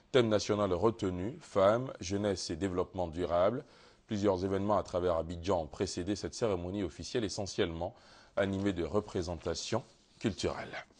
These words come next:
Dans le vingt heures également, on s'intéressera à ces immeubles peu rassurants, connus sous le nom Les Chicanes, situés dans la commune d'Adjamé. Les riverains s'inquiètent de l'état de dégradation avancée de ces habitations.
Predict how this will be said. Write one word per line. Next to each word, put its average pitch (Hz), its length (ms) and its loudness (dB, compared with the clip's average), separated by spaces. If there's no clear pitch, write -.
Dans 135 80 8
le 147 80 8
vingt 151 240 4
heures 127 120 8
également, 117 440 6
on 104 60 0
s'intéressera 95 680 2
à 90 40 -2
ces 95 300 -4
immeubles 101 480 0
peu 135 160 4
rassurants, 95 720 -2
connus 107 320 -2
sous 107 160 -6
le 90 100 -2
nom 90 300 -2
Les 101 220 4
Chicanes, 101 640 2
situés 104 560 -6
dans 104 140 -2
la 87 100 0
commune 92 420 -4
d'Adjamé. 90 560 0
Les 92 120 4
riverains 98 520 0
s'inquiètent 104 520 -2
de 92 100 0
l'état 92 400 0
de 85 100 -4
dégradation 87 680 -2
avancée 82 380 -4
de 82 60 -4
ces 80 220 -6
habitations. 85 640 -4